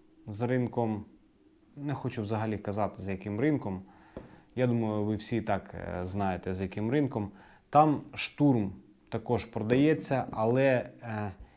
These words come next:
він відрізняється від українського Штурму і йде на інших акумуляторах. Отам от можливо, можливо, щось і сумісне,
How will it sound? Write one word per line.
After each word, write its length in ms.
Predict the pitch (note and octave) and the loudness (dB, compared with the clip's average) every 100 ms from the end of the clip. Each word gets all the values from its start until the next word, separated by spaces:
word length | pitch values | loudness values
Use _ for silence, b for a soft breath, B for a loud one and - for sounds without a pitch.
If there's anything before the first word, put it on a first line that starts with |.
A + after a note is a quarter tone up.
| b - | b 4
він 180 | D#3+ D3 | 6 8
відрізняється 840 | C#3+ C#3 C#3 C3 C#3+ B2+ G#2 - | 6 6 6 6 6 4 2 -2
від 160 | F#2+ F#2+ | -2 -2
українського 600 | F#2+ G#2 G2+ G2 - G2 | -2 -2 -2 -4 -6 -8
Штурму 480 | - D3 C3 A2 - | -2 0 2 0 -2
і 140 | G#2+ | -2
йде 300 | G#2 G#2+ B2 | 0 4 4
на 200 | A2+ A2 | 2 0
інших 420 | G#2+ A#2+ A2+ G2 | 0 0 0 -4
акумуляторах. 800 | G2 - G#2+ B2 D3+ D3+ A2+ - B B B B - | -6 -2 0 6 6 4 0 -2 B B B B -2
Отам 340 | B2+ C3 F3+ | 2 6 6
от 140 | C#3 - | 6 4
можливо, 760 | C#3+ B2 C#3 F3+ E3 B2+ G2+ G#2+ | 2 4 6 6 8 4 2 -2
можливо, 540 | A#2+ A#2+ A#2 C#3 B2+ | 0 2 2 4 2
щось 320 | G#2 - A2+ G2+ | 0 -2 -4 -6
і 40 | |
сумісне, 560 | - A2 G2+ F#2 - | -4 -2 0 -4 -10